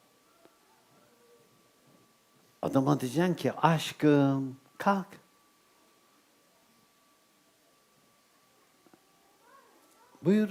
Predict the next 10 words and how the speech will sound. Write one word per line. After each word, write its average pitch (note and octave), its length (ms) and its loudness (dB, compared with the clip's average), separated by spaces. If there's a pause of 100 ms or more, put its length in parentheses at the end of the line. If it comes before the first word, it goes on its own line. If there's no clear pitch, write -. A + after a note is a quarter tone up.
(140)
kahvaltını D#3 640 2
yap." G3+ 260 0 (1900)
Kaldı F#3 440 8
telefonda. F3+ 600 -4 (1700)
Dedim, G3+ 280 4
"Böyle A3+ 240 4
yapıyor A#3 320 2
musun?" A3+ 480 -2 (400)
"Hayır," G#3+ 580 0
dedi. C3 280 -6